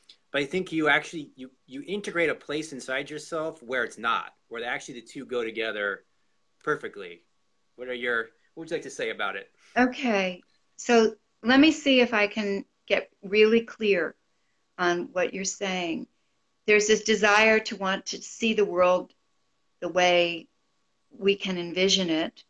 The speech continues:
Speaker 2: and to participate, for example, in terms of the environment, or I think that's what brought
Speaker 1: Right.
Speaker 2: the question up. And then there's the point of view that everything, did you say, is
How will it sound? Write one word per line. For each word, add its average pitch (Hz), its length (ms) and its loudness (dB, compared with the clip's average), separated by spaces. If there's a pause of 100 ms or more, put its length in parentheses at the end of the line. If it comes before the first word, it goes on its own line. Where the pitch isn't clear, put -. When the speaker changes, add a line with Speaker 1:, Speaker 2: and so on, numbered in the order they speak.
(220)
Speaker 2:
and 170 180 -6
to 170 380 -6
participate, 185 880 0 (160)
for 185 100 -12
example, 175 400 -6
in 175 100 -10
terms 180 280 -8
of 165 80 -8
the 165 140 -8
environment, 175 760 0
or - 140 -12 (300)
I 190 40 -10
think 220 220 -2
that's 196 260 0
what 185 180 2
brought 180 180 0
Speaker 1:
Right. - 120 0
Speaker 2:
the - 60 -20
question 190 400 0
up. 175 180 -2 (440)
And 202 140 2
then 202 180 6
there's 196 320 4
the 185 520 2 (460)
point 220 260 2
of 202 100 0
view 202 400 6
that 190 200 2
everything, 208 560 2
did 196 180 2
you 202 80 -2
say, 190 340 0
is 269 360 6